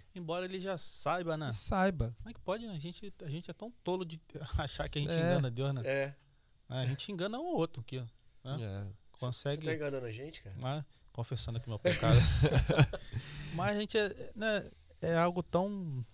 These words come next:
Speaker 1: assim, certo, né? Não adianta enganar. Então, é ma-, mais fácil ser verdadeiro, realmente, né?
Speaker 2: Do que
Speaker 1: Mas, mas o arrependimento precisa estar atrelado, agarrado com a gente. Precisa.
Speaker 2: Sim.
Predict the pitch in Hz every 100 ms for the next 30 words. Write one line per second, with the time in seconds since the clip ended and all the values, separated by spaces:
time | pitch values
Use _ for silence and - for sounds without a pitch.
0 | - - 165 175 - - 147 - 151 135
1 | - 165 165 - - - 156 160 185 165
2 | 165 180 170 - - 143 147 151 175 -
3 | - - - - - - - - 165 170
4 | 156 143 147 151 165 - 156 - - 151
5 | 151 147 139 156 156 147 143 147 160 160
6 | 160 - - - - - - - - -
7 | - 127 139 151 185 214 - - - -
8 | - - - 139 147 180 - 160 143 -
9 | 160 147 151 - 151 - - 170 190 180
10 | - - 151 160 147 147 139 143 139 131
11 | 117 - 127 123 104 123 127 120 123 120
12 | 120 120 - - - - 135 - 127 131
13 | 123 117 - 127 120